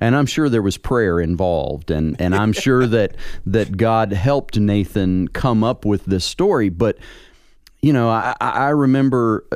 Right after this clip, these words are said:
Speaker 1: uh, one time a friend of mine who I had no doubt in my mind,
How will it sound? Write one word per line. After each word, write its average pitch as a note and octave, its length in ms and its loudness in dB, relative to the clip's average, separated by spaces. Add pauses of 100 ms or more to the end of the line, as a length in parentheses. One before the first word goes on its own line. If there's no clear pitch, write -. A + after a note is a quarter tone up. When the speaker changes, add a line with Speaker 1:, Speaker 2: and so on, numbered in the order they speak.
(140)
Speaker 1:
uh, A#2 60 -4
one A#2+ 300 0
time B2 360 0
a G2+ 60 0
friend B2+ 340 0
of G#2 140 0
mine A2 400 0
who G#2+ 280 0
I C3 120 0
had C#3 220 0
no C3+ 200 2
doubt C#3 300 0
in B2 140 0
my A#2+ 160 0
mind, G2 560 -2